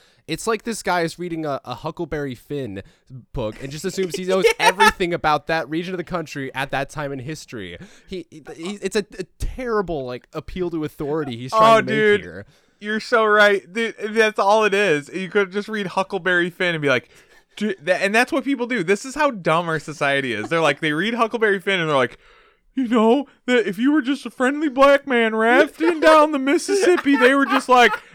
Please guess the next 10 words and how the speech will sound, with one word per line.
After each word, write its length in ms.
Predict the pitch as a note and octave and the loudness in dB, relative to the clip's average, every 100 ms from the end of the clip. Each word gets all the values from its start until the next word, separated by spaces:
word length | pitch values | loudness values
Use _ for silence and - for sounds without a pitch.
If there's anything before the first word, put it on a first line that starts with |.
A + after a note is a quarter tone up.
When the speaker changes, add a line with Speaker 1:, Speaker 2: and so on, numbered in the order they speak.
| D#3 | 2
Speaker 2:
'That 260 | F3 A#3 G#3 | 6 6 8
there's 320 | C4+ C#4 A3 | 8 8 4
nigger 420 | F#3+ G#3 B3+ F4 | 4 6 6 2
Jim. 460 | G#3+ A3 B3 B3+ F3+ | 4 4 6 6 6
Don't 240 | F#3+ G#3+ | 4 4
give 220 | G#3+ A3+ | 4 4
him 220 | B3 A3 C4+ | 6 4 4
a 20 | |
job.'" 560 | A#3+ F#3+ E3 E3 F3 F3+ | 2 6 8 8 6 4
Like, 420 | F3 E3 E3 - | 2 4 4 0